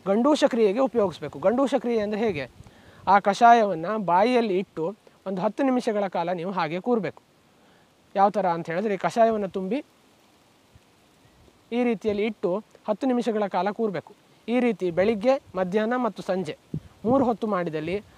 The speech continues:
ಆ ನೂರು ಎಮ್ ಎಲ್ ಕಷಾಯವನ್ನು ಮೂವತ್ತು ಮೂವತ್ತು ಮಿಲಿಲೀಟರ್ನಂತೆ ಮೂರು ಹೊತ್ತು ಮಾಡಿದಲ್ಲಿ, ಒಂದೆರಡು ದಿನಗಳಲ್ಲೇ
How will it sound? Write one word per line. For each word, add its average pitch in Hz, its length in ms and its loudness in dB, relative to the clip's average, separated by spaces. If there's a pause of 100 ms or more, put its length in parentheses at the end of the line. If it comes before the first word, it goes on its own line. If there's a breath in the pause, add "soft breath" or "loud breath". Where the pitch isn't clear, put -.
(120)
ಆ 180 120 -2
ನೂರು 247 240 4
ಎಮ್ 220 140 -2
ಎಲ್ 214 140 -2
ಕಷಾಯವನ್ನು 180 500 -2
ಮೂವತ್ತು 214 280 -4
ಮೂವತ್ತು 208 280 -6
ಮಿಲಿಲೀಟರ್ನಂತೆ 185 640 -4 (100)
ಮೂರು 220 180 0
ಹೊತ್ತು 208 240 -6
ಮಾಡಿದಲ್ಲಿ, 170 380 -4 (840 soft breath)
ಒಂದೆರಡು 233 400 6
ದಿನಗಳಲ್ಲೇ 247 440 4